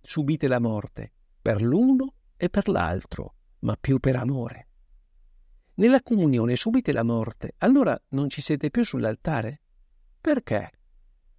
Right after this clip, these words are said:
Anche Gesù morto era sul Calvario. Avete detto, Padre, che nella comunità, nella comunione, la vittima muore. Nelle braccia della Madonna vi depongono?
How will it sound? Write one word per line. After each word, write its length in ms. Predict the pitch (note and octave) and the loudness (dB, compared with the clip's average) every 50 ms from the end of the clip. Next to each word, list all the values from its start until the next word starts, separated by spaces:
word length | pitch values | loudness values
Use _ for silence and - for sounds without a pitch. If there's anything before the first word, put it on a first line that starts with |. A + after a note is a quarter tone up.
| _ _ _ | _ _ _
Anche 320 | - - D3 C#3+ - C#3 | -4 -2 -2 0 0 0
Gesù 260 | B2+ A#2+ A#2+ C3+ A3 C4+ | 0 0 0 2 2 2
morto 580 | B3+ A3+ C#3+ E3 A3 C#4 - - - F3+ - - | 4 2 2 2 2 0 -2 -4 -6 -6 -6 -4
era 280 | - C#3 B2+ B2 A2 | -2 -2 0 0 -2
sul 220 | - - B2 A#2+ A#2+ | -4 -4 -6 -6 -6
Calvario. 760 | - A2+ A#2 A#2 A2+ A#2 A2 G#2+ G#2+ A2 - - - - _ _ _ _ _ _ _ _ _ _ _ | -4 -4 -4 -2 -2 -2 -2 -4 -4 -6 -8 -8 -10 -14 _ _ _ _ _ _ _ _ _ _ _
Avete 360 | - A3 A#3+ A#3 - F3+ D3 | 2 4 4 4 4 2 2
detto, 280 | C#3 B2+ - - D3 D#3 | 2 2 0 -2 -4 2
Padre, 320 | - A#3 B3 A#3+ G3+ D#3 | 4 4 6 6 4 2
che 140 | - C3 C3 | -2 -2 -2
nella 360 | C3 C#3 C3+ C3+ C3+ B2+ B2 | -2 -2 0 0 0 -2 -2
comunità, 640 | - - B2+ B2 A#2+ A#2+ B2 A#2+ - - F#3+ G3+ - - _ _ | -4 -8 -6 -4 -2 -2 -4 -4 -2 0 0 0 -2 -4 _ _
nella 200 | - D#3 D3 C3+ | -2 -2 -2 -2
comunione, 580 | - C#3 B2+ C3 C3 E3+ A3+ C4+ B3 E3+ A#2 - - _ _ _ _ _ _ _ _ _ _ _ _ _ _ _ _ _ _ _ _ _ | -2 -4 -4 -2 2 4 4 4 4 2 0 -4 -10 _ _ _ _ _ _ _ _ _ _ _ _ _ _ _ _ _ _ _ _ _
la 380 | - C3 C3+ D3 D3 C#3 C3 - - _ _ _ _ _ _ - - _ _ _ | -2 0 2 4 4 2 0 -2 -4 _ _ _ _ _ _ -20 -20 _ _ _
vittima 500 | - F3+ B3+ B3+ - - C3 A#2 A2 G#2 | -2 0 0 0 0 0 2 2 2 4
muore. 540 | B2 F#3 G#3+ F#3 - - - - - - _ _ _ _ _ _ | 4 4 4 4 2 0 -2 -6 -10 -12 _ _ _ _ _ _
Nelle 180 | - D#3 B2 C3+ | -8 -4 -2 0
braccia 320 | - D#3 E3 D3+ - - | 2 2 0 0 0 0
della 180 | C3 B2+ B2 A#2+ | 0 2 2 2
Madonna 500 | A#2 A#2 A#2+ D#3 A3 B3+ A#3 F#3 A#2+ A2 - - _ _ _ _ | 2 2 2 2 2 2 2 2 0 -2 -4 -10 _ _ _ _
vi 200 | _ - A#2 A#2 | _ -4 -2 -2
depongono? 800 | A2+ A#2 A#2 - - F3+ F3+ C#3+ A2+ A2+ A2+ A2 A2+ - F3 - | -2 -2 -4 0 2 2 2 2 0 0 -2 -4 -4 -6 -10 -12